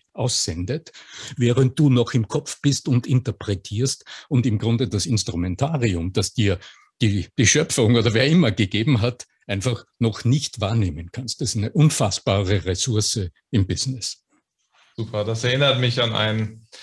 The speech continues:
Speaker 2: amerikanischen Coach, der ganz bewusst Menschen, die gestresst durch den An-, durch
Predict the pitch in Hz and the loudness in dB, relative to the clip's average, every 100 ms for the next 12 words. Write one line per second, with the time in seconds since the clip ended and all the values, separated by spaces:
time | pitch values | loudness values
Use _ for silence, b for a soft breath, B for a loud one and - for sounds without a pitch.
0 | B B B - 113 110 113 117 123 131 | B B B -6 -4 -2 -2 0 2 2
1 | 120 117 113 135 135 131 - - _ 117 | 0 -2 0 2 2 0 -4 -6 _ -6
2 | 117 113 113 110 110 - 117 147 185 - | 0 2 2 0 -4 -6 -2 -2 -2 -4
3 | 127 123 131 - 117 127 120 120 117 113 | -2 0 -2 0 0 0 0 -2 0 0
4 | - 127 123 - 120 113 113 113 120 131 | 0 0 2 0 0 -2 -2 -2 -2 -2
5 | - 113 117 113 | -6 -4 -4 -4